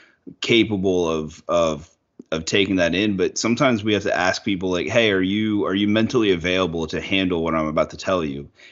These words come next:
And they may tell you no, and it's not, it's not a slap in the face if they tell you no. It's because they got something else go-, they got some stuff going on themselves too.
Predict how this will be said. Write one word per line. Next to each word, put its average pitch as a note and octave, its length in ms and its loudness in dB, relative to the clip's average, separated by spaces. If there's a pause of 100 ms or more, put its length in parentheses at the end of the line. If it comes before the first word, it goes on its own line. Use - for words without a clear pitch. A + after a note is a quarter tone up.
(160)
And F#2+ 120 2
they A2 120 4
may B2 180 6
tell B2+ 220 4
you C3 160 6
no, F#2 440 0
and G2+ 200 0
it's G2+ 200 0
not, A2+ 400 4 (920)
it's A2 160 2
not B2+ 160 6
a A#2+ 40 0
slap A#2 340 2
in G#2+ 80 0
the F#2 80 -2
face A#2 320 0
if F#2+ 80 -4
they F#2+ 120 2
tell G2+ 180 -2
you F#2+ 140 2
no. G#2+ 200 2
It's F2+ 140 -2
because C3+ 260 -2
they D3 80 4
got C#3+ 160 4
something C3+ 300 0
else D#3 160 0
go-, - 120 -6
they A2+ 140 2
got D#3+ 160 4
some D#3 140 -2
stuff - 260 0
going A2 200 2
on A2+ 140 4
themselves A2+ 440 0
too. D3+ 320 0